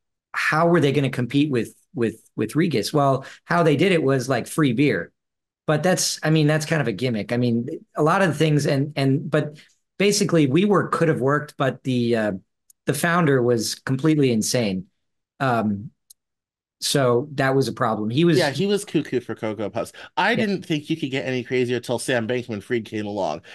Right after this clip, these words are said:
Speaker 2: And
Speaker 1: Right.
Speaker 2: then we found out, oh no, it gets worse.
Speaker 1: <laughs> Yeah.
Speaker 2: Um, <laughs> like, so, um,
Speaker 1: Yeah.
Speaker 2: and, and I'm just, I'm sitting over here being like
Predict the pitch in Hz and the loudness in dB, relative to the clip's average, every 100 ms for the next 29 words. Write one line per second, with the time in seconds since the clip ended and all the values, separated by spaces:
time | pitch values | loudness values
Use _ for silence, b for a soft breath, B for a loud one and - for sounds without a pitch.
0 | - 135 131 117 120 131 135 135 143 135 | -6 -4 -2 -2 -4 -4 -2 -2 0 0
1 | 127 127 165 196 226 175 135 151 170 185 | 0 0 0 2 4 2 2 0 0 0
2 | 185 226 156 147 - - 147 156 175 202 | 0 2 2 -2 -6 -6 -2 2 2 2
3 | 185 - 208 185 180 175 202 - - - | 0 0 -2 0 -2 -2 -4 -4 -8 0
4 | 202 170 139 B B B - 147 208 208 | 4 4 2 B B B -2 0 2 2
5 | 226 262 220 254 - B - 254 269 285 | 2 2 2 0 -2 B -2 0 0 0
6 | 269 233 214 220 196 190 190 | 0 -2 -2 -2 0 0 -2